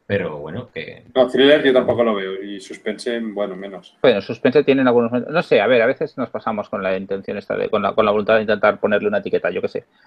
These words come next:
Speaker 2: Bueno, pero es más para
Speaker 1: Ya.
Speaker 2: describir, ¿no? Los elementos a mí me sirve para poner en orden ele-, los
Speaker 3: Sí,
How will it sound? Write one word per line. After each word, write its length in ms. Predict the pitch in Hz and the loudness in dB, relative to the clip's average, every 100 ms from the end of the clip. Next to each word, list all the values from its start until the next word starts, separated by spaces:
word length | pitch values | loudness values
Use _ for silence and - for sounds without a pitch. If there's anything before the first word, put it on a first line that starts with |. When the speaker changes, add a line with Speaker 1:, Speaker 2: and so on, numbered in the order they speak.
| _ _ - | _ _ 0
Speaker 2:
Bueno, 160 | 160 156 | 2 4
pero 140 | 135 | 2
es 40 | |
más 140 | 156 165 | 2 2
para 160 | 180 151 | 4 4
Speaker 1:
Ya. 40 | |
Speaker 2:
describir, 480 | 131 - 127 131 120 | 4 2 4 4 4
¿no? 100 | 139 | 2
Los 160 | 135 131 | 2 0
elementos 460 | 120 127 131 123 | 0 0 -2 -4
a 40 | 120 | -4
mí 80 | 123 | -4
me 100 | 127 | -4
sirve 260 | 139 139 | 0 0
para 220 | 139 127 120 | 2 0 0
poner 320 | 113 117 113 | -4 -2 -2
en 140 | 117 | -2
orden 760 | 117 120 127 120 110 104 101 101 | 0 0 0 0 -2 -6 -10 -8
ele-, 160 | 110 107 | -6 -6
los 80 | |
Speaker 3:
Sí, 60 | - | -2